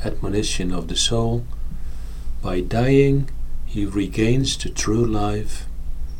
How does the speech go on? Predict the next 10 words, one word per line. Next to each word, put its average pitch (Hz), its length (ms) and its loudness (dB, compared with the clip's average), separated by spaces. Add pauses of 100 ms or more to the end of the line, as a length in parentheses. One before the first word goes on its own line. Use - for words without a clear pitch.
and 180 200 -4
captivity, 120 1000 0 (100)
humiliation, 101 1120 -2 (680)
and 90 220 -6
depreciation 104 1160 -4 (500)
are 110 120 -4
kept - 440 -2
away 107 280 -2
from 80 300 -4
him." 82 260 -8